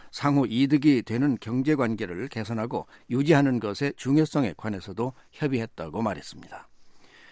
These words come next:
이어 양제츠 국무위원이 틸러슨 장관을 중국에 초청했고 틸러슨 장관은 이에 감사를 표한 뒤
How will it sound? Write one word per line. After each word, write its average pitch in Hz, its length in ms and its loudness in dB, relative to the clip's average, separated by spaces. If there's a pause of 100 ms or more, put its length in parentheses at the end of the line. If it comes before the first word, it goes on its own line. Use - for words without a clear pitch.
(120)
이어 139 340 8
양제츠 143 640 4
국무위원이 131 720 2 (260)
틸러슨 156 460 4
장관을 147 380 6
중국에 123 360 -2
초청했고 120 680 -8 (260)
틸러슨 143 420 4
장관은 117 520 0
이에 110 180 0
감사를 113 460 -2
표한 123 260 -2
뒤 98 200 -4